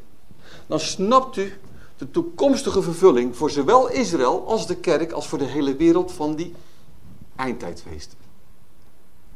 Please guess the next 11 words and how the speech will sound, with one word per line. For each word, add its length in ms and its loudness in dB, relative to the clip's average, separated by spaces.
Maar 160 -10
er 120 -10
zijn 260 -8
nog 200 -12
geen 140 -6
gebeurtenissen 720 -10
geweest 420 -10
voor 220 -10
het 140 -12
volk 260 -8
Israël, 460 -10